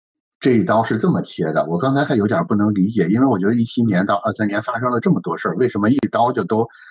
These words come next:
划拉到一块儿了？但是刚才戴威说确实是，你后面的载体再怎么变，但是你那个品牌设计或者是你品牌本身调性的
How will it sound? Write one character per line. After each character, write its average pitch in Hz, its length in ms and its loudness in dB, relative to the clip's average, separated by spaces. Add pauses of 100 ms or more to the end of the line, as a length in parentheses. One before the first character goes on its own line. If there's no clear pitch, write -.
(300)
划 - 160 2
拉 113 100 2
到 107 140 0
一 90 80 2
块 - 220 -4
儿 85 100 -2
了？ 82 100 -10
但 120 140 0
是 117 80 0
刚 123 140 -2
才 113 220 -2 (380)
戴 139 160 2
威 131 140 4
说 135 260 2
确 135 220 0
实 98 200 -2
是， 98 280 -2
你 87 100 2
后 160 200 0
面 110 180 2
的 95 100 -2
载 104 180 0
体 180 160 0
再 170 180 0
怎 85 120 -4
么 - 180 -8
变， 165 240 -2
但 123 160 -2
是 120 100 0
你 87 200 0
那 107 100 2
个 87 240 0 (440)
品 - 200 0
牌 - 200 0
设 - 200 0
计 - 140 -10 (160)
或 104 100 -8
者 92 60 -6 (100)
是 120 120 -4
你 113 120 2
品 80 260 -6
牌 90 360 -2 (680)
本 95 140 2
身 110 200 2
调 110 220 0
性 95 220 -12
的 85 80 -16